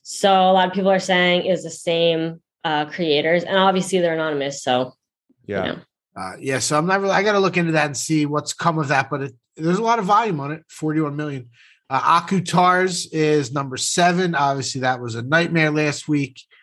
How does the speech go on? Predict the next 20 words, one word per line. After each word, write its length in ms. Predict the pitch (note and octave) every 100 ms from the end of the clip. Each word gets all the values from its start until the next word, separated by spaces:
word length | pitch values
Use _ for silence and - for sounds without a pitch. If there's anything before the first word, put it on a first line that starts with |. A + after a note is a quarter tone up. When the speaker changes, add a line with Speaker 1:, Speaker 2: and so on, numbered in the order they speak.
| _ -
Speaker 1:
<laughs> 280 | C3 A#2 -
Speaker 3:
uh, 400 | A#2 A2+ G#2+ G2+ _ _ _
you 140 | C3+ B2
know, 120 | A#2+
with 180 | A#2 B2
what, 120 | -
with 140 | A#2
what 120 | C3 A#2+
happened 320 | B2 B2 A#2+
with 100 | A#2
that 140 | A#2+ A#2
thirty-four 460 | B2 A#2 A#2 A#2
million 260 | A2 G#2+ A2
dollars. 500 | C#3 C#3+ C#3 B2+ A#2 - - _ _ _ _
Uh, 220 | A#2+ A#2
V 240 | A#2 E3 F3+
Friends 440 | - F3+ D3+ -
two, 340 | - A3+ A3+
number 300 | G#3 E3+ D3 C#3+
eight. 360 | F#3+ A3 A3